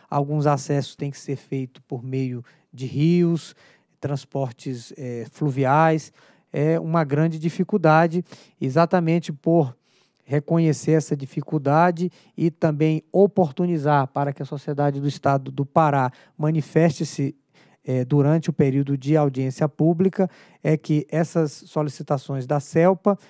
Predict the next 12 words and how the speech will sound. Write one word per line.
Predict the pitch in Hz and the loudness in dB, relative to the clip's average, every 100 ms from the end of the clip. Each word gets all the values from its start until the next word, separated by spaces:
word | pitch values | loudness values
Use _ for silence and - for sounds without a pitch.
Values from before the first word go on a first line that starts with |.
| _ _ - | _ _ -4
é, | 139 143 139 | 0 2 0
foram | 135 - 160 | -2 -2 0
solicitadas | 160 175 165 - - 170 160 | 0 -2 -4 -6 0 0 0
que | - | -2
elas | 175 165 | 0 0
sejam | - 165 160 _ | -2 -2 -4 _
apresentadas | 190 214 208 196 180 170 165 170 170 | 2 4 4 4 2 0 0 0 0
ao | 175 | 0
longo | 160 151 160 170 - - - | 2 2 2 0 -4 -14 -4
da | 151 151 | 2 2
audiência | 156 156 151 151 156 - 165 | 4 2 4 2 2 2 0
pública. | - 123 107 127 - - | 0 -4 -4 -8 -14 -18